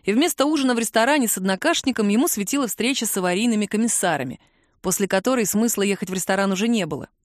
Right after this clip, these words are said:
Макс согласился, выразил дежурное сочувствие и нажал отбой. А заказ-то он уже сделал. Ну, хоть поужинает как человек, а не омлетом.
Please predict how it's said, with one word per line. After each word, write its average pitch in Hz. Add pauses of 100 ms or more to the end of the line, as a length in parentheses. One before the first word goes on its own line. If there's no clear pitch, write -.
(300)
Макс 233
согласился, 202
выразил 196
дежурное 185
сочувствие 277 (320)
и 202
нажал 247
отбой. 294 (880)
А 190
заказ-то 226
он 185
уже 170
сделал. 190 (720)
Ну, 311
хоть -
поужинает 214
как 185
человек, 190
а 202
не 214
омлетом. 180